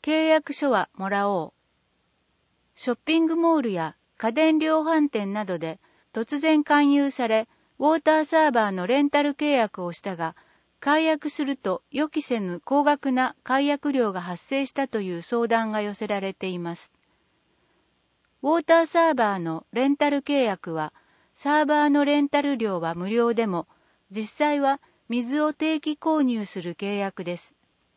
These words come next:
あらかじめ決められた期間は、水の購入を継続しないと、解約料がかかることがあるので、注意が必要です。家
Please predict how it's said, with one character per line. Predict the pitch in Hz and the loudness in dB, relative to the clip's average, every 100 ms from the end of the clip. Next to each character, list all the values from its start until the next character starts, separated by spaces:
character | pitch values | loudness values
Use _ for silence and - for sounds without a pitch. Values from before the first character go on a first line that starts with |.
| _ _ _ _ - | _ _ _ _ -8
あ | 226 | 0
ら | 294 | 0
か | 302 311 | 2 0
じ | 302 | 4
め | 302 | 2
決 | 285 254 | 2 0
め | 285 | 2
ら | 294 | 2
れ | 294 | 2
た | 285 277 | 0 -2
期 | - | -4
間 | - 254 240 | -2 -2 0
は、 | 220 226 _ _ _ - | -2 -4 _ _ _ -8
水 | 233 277 | -2 2
の | 302 294 | 4 4
購 | 285 302 | 2 4
入 | 285 294 285 | 4 4 4
を | 277 | 2
継 | - - 294 | 0 -2 0
続 | 277 294 294 | 0 -4 -4
し | - 269 | -4 0
な | 277 | 0
い | 220 | -2
と、 | 185 170 _ _ _ | -4 -6 _ _ _
解 | - 269 294 | -2 2 2
約 | 302 - 302 | 0 0 0
料 | 262 202 | 2 0
が | 180 | -2
か | 196 | -6
か | - 302 | -2 -2
る | 294 | -2
こ | 240 | -4
と | 214 | -4
が | 190 185 | -2 -2
あ | |
る | 214 | -2
の | 190 180 | -6 -6
で、 | 165 - _ _ - | -8 -10 _ _ -8
注 | 320 320 | -2 0
意 | 285 | 0
が | 202 | -2
必 | 180 - - | -6 -12 -8
要 | 190 170 165 | -6 -6 -6
で | 160 | -10
す。 | - _ _ _ _ _ _ _ _ _ _ _ _ | -12 _ _ _ _ _ _ _ _ _ _ _ _
家 | - 240 | -8 -6